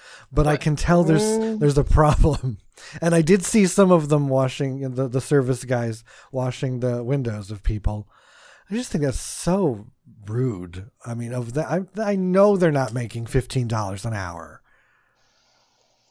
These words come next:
Speaker 2: They don't even do a good job. You're left with that
Speaker 1: Mm.
Speaker 2: line that dries that goes right
Speaker 1: Yeah.
Speaker 2: across your eye line.
Speaker 1: Yes.
Speaker 2: The,
Speaker 1: And
Speaker 2: the, the filthy brush
Speaker 1: <laughs> and
Speaker 2: they keep doing.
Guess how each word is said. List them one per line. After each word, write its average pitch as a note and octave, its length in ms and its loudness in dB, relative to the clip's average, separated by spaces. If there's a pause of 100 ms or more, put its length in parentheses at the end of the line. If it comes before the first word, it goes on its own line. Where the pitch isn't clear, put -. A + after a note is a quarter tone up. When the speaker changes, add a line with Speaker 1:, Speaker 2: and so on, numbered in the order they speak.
(360)
Speaker 2:
They F#4 120 10
don't G#4+ 140 10
even G#4 160 4
do E4+ 180 -2
a E4 60 -2
good E4 240 -4
job. D#4+ 340 0
You're A3 120 2
left B3+ 160 0
with C#4+ 120 -4
that A#3 140 2
Speaker 1:
Mm. G#3 80 -8
Speaker 2:
line G#3 400 2
that A3 160 -2
dries G3+ 500 2
that G3+ 120 -4
goes F#3 180 -4
right F#3+ 140 2
Speaker 1:
Yeah. G3+ 100 -4
Speaker 2:
across G3 300 0
your F#3 100 0
eye E3 200 0
line. G3 440 -2
Speaker 1:
Yes. G#2+ 440 -16 (840)
Speaker 2:
The, G#3+ 160 0
Speaker 1:
And G3 160 0
Speaker 2:
the, - 80 -10
the G3+ 160 6
filthy A3 420 4
brush G3 400 4
Speaker 1:
<laughs> - 20 0
and F3+ 100 0
Speaker 2:
they - 40 0
keep - 220 -6
doing. G#3 340 2